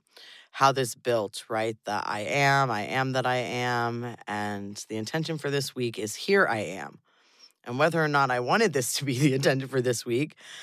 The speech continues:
um, God would have made it be the intention for this week. The divine would have made it be the intention for this week because Hineni is going to be what we share about. The word Hineni, the Hebrew word Hineni,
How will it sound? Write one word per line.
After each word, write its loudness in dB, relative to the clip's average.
um, 0
God 6
would -4
have -6
made 0
it -4
be -10
the -8
intention -12
for -18
this -14
week. -18
The -12
divine 2
would -2
have -6
made 4
it -2
be -2
the -8
intention -12
for -10
this -8
week -12
because -6
Hineni 2
is -6
going -2
to -10
be -4
what -4
we -4
share -2
about. -6
The -4
word 4
Hineni, 2
the -2
Hebrew -4
word 0
Hineni, -2